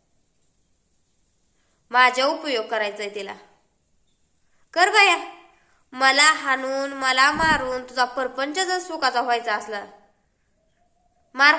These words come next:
खायला तयार आहे मी. आता मार खायला तयार आहे म्हणजे म्हण अजून, हिच्यात ताकदच नाही तर ही मला काय माघारी मार द्यायचे?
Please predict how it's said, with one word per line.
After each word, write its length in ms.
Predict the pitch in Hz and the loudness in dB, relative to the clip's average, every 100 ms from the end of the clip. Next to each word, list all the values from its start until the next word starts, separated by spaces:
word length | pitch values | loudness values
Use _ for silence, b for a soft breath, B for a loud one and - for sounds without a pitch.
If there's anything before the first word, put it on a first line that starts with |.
| 320 | 0
खायला 260 | 339 320 320 | 0 0 0
तयार 200 | 311 311 | 0 2
आहे 160 | 302 269 | 0 -4
मी. 180 | 220 - _ _ _ _ _ _ _ _ _ _ _ _ _ _ _ _ _ _ _ _ _ _ _ _ _ _ _ | -8 -18 _ _ _ _ _ _ _ _ _ _ _ _ _ _ _ _ _ _ _ _ _ _ _ _ _ _ _
आता 180 | 262 302 | -4 -2
मार 260 | 320 359 359 | 4 4 4
खायला 360 | 359 349 339 330 | 2 2 2 2
तयार 240 | 320 294 277 | 4 4 4
आहे 120 | 277 | 2
म्हणजे 240 | 311 330 | 0 -4
म्हण 200 | 349 392 | 0 4
अजून, 360 | 370 294 247 226 - - _ _ _ 277 | 4 4 -2 -8 -12 -20 _ _ _ -10
हिच्यात 320 | 294 339 381 | -6 0 0
ताकदच 480 | 381 392 381 370 359 | 4 2 2 -2 0
नाही 220 | 349 330 | 2 2
तर 40 | |
ही 120 | 330 | -2
मला 220 | 330 330 320 | 0 2 4
काय 140 | 302 | 2
माघारी 340 | 302 320 233 | 0 0 -2
मार 220 | 226 220 214 | -2 -2 -2
द्यायचे? 580 | 214 214 208 196 - | -4 -6 -8 -14 -18